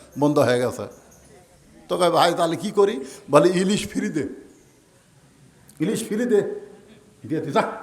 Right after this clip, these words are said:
না যদি দেশ তো পেট মরে।" এখন ছয়জন মিলে একত্র হয়ে তখন বলতে, "ফ্রি দে।" তখন পচা ইলিশ ধরে বলতেছে, "ভাই রে,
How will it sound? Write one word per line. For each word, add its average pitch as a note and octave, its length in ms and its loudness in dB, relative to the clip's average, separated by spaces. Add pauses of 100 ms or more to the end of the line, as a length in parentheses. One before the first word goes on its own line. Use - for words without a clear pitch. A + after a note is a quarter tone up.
(500)
না G#3 440 -2
যদি G#3 140 -4
দেশ G3 200 -2
তো G#3+ 200 -6
পেট G3 140 -6
মরে।" F#3+ 320 -4 (280)
এখন G3 160 -4
ছয়জন A#3 560 2
মিলে A#3 260 4
একত্র G#3 400 2
হয়ে F#3+ 360 6
তখন F#3 160 0
বলতে, F#3 240 0
"ফ্রি G3 280 -6
দে।" A#3+ 520 4
তখন G3 300 0
পচা G3 320 0
ইলিশ F#3+ 140 2
ধরে E3+ 180 0
বলতেছে, F#3 320 0
"ভাই F#3 180 4
রে, C#4 520 12